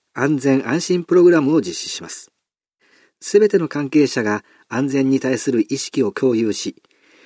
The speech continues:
地域社会全体で子どもを守っていけるよう、全力で取り組んでいきます。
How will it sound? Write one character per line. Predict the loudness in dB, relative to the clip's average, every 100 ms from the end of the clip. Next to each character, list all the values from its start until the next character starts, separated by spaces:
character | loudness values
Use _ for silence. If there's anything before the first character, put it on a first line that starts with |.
| _ _
地 | 4 4
域 | 4
社 | -4
会 | 0 0
全 | 0 -2
体 | 0 0
で | 0 0 _
子 | -4
ど | 0
も | 2 0
を | 0
守 | 0 -2
っ |
て | -2 -4
い | 0
け | 2
る | 4
よ | 2 -2
う、 | _ _ _ _
全 | -2 0 2
力 | 2 4
で | 4
取 | 4 -2
り |
組 | -2 -4
ん |
で | -6
い | -10
き | -12
ま | -16
す。 | -14 -16